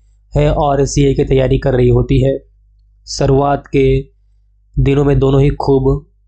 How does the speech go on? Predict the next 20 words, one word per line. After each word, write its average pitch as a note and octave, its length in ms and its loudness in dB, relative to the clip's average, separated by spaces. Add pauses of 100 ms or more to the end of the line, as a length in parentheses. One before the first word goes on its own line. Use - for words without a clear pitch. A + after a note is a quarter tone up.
(160)
दोनों D3+ 220 0
के D3+ 60 0
बीच C#3+ 240 0
में D3 80 2
खूब C#3 240 -2
नोकझोंक C3 320 -2
होती B2 200 -2
रहती B2 320 0
है, B2+ 120 -2 (500)
जिसकी B2+ 360 -2
वजह C3 240 0
से C3+ 200 -2 (580)
मराठिया D3 420 0
में D3+ 100 0
उत्तर C#3 260 0
भारतीय C3 320 0
लोगों C3 280 0
को C3 140 -2 (420)
लेकर C3 420 0
नकारात्मक C3 600 -4